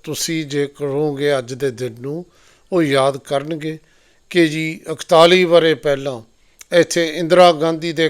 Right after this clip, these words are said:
ਕਤਲ ਤੋਂ ਬਾਅਦ ਦੰਗੇ ਭੜਕੇ, ਸਿੱਖ ਦੰਗੇ ਕਹਿੰਦੇ ਨੇ ਉਹਨਾਂ ਨੂੰ, ਦਿੱਲੀ ਦੰਗੇ ਕਹਿੰਦੇ ਨੇ। ਉਹ ਭਾਈ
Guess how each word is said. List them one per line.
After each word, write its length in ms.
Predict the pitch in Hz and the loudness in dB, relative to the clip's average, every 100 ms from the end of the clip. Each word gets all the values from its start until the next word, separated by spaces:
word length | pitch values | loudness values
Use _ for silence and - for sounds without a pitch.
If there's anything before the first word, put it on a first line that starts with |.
| - | -2
ਕਤਲ 340 | 160 156 165 | -4 0 -2
ਤੋਂ 180 | 135 151 | -2 -8
ਬਾਅਦ 580 | 113 139 170 165 127 139 _ _ _ _ _ _ _ _ _ - | 0 4 4 4 -4 -14 _ _ _ _ _ _ _ _ _ 0
ਦੰਗੇ 400 | 165 175 202 214 | 2 6 8 8
ਭੜਕੇ, 460 | 202 131 - 101 _ _ _ _ _ _ _ _ _ _ _ | 8 4 -4 -16 _ _ _ _ _ _ _ _ _ _ _
ਸਿੱਖ 460 | - - 196 202 - | -4 2 4 4 0
ਦੰਗੇ 380 | 151 156 135 143 | 2 2 2 0
ਕਹਿੰਦੇ 320 | - 127 117 | -2 -6 -6
ਨੇ 100 | 120 | -10
ਉਹਨਾਂ 300 | 120 107 101 | -10 -12 -16
ਨੂੰ, 80 | 95 _ _ _ _ _ | -18 _ _ _ _ _
ਦਿੱਲੀ 460 | 131 147 175 214 226 | 0 2 4 4 6
ਦੰਗੇ 340 | 185 151 156 | 6 6 0
ਕਹਿੰਦੇ 360 | - 131 120 127 | 0 -6 -6 -12
ਨੇ। 160 | 113 117 _ _ _ _ | -12 -18 _ _ _ _
ਉਹ 80 | 220 | -8
ਭਾਈ 180 | 220 | -4